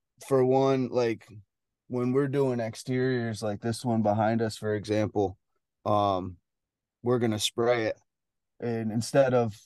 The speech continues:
you know, masking off the roof line, I'll take, like, cardboard shields and I lift the shingle up just a, just a little bit, and I stuff the shield in there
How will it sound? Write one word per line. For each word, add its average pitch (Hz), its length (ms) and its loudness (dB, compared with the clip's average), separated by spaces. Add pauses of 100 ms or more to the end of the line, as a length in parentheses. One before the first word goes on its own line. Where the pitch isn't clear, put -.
(560)
you 127 140 0
know, 110 180 -2
masking 127 500 0
off 123 240 -2
the 113 120 -8
roof 123 260 -4
line, 113 300 4
I'll 110 140 2
take, 117 300 -4
like, 95 240 -6
cardboard 117 600 2
shields 123 580 0 (320)
and 110 120 -6
I 104 100 -2
lift 120 260 0
the 113 80 -2
shingle 120 460 2
up 110 160 0
just 123 380 0
a, 110 220 -4
just 127 320 0
a 113 60 0
little 117 320 2
bit, 120 300 2
and 104 120 -10
I 104 60 -10
stuff 117 440 -2
the 110 120 -6
shield 120 420 0
in 110 140 0
there 107 280 -4